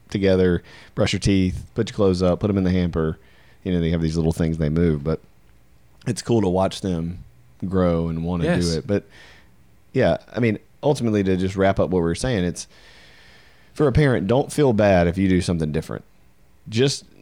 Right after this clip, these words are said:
Speaker 1: m-, you know, talk to your, the professionals in your life and your friends, and make sure that you have good support and you know that what you're doing differently is what's best for your kid.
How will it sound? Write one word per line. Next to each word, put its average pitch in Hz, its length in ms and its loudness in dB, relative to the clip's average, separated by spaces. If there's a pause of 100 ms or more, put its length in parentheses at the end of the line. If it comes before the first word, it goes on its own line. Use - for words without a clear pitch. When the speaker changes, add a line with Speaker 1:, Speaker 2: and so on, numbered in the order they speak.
(340)
Speaker 1:
m-, 107 300 0
you 120 100 2
know, 80 160 2
talk 120 340 -2
to 123 80 -2
your, 104 260 0 (140)
the 95 240 -4
professionals 117 540 -2
in 113 60 -4
your 107 100 0
life 104 200 0
and 95 80 -4
your 85 100 -4
friends, 101 440 0
and 95 120 0
make 107 180 0
sure 104 420 0
that 92 120 -4
you 92 120 0
have 85 140 -2
good 98 160 -2
support 98 560 -2
and 98 120 -2
you 98 100 0
know 95 180 2
that 92 140 0
what 107 160 0
you're 107 100 0
doing 95 300 0
differently 90 400 -2
is 80 120 -2
what's 85 180 -2
best - 220 -4
for - 120 -10
your 57 120 -10
kid. - 320 -8